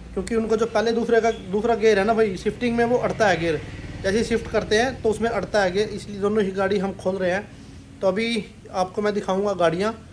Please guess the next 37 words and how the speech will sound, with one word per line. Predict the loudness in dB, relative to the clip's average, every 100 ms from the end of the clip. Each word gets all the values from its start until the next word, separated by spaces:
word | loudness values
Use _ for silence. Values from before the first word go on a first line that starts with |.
| -20 -20 -4
मारुति | 2 4 2 -2 -4
की | -2 -4
swift | -2 -2 -2
डिजायर | 2 6 6 4 2
और | 0 2
मातु-, | -2 -2 -4
मारुति | 2 2 2 0 -2 -2
की | 0
ही | 0 0
रिटिज | 0 -4 -2
गाड़ी। | 0 2 -2 -8 -18 -20 -20 -12 -6
तो | -2
दोनों | 2 4
ही | 2
गाड़ी | 4 2 2
दिखाते | 0 0 0
हैं | -2
आपको, | 0
एक | -2 0
बार | 0
लेके | 0 -4
चलते | -8 -4
हैं | -2
आपको | -2 -2
बाहर | 2 4 4
workshop | 2 -2 0 -4 -2
की | 2
तरफ। | 2 2 -2 -20 -20 -20 -20 -20 -20 -20 -20 -18 -16 -14 -12 -14 -14 -14 -14 -14 -2
भाई | 2 4
ये | 6
है | 6 6
गाड़ी | 4 6
मारुति | 4 4 4 2
की | 4 6
रिटिज | 6 4 6
गाड़ी | 6 4 0 -6 0
सामने | 2 2 -2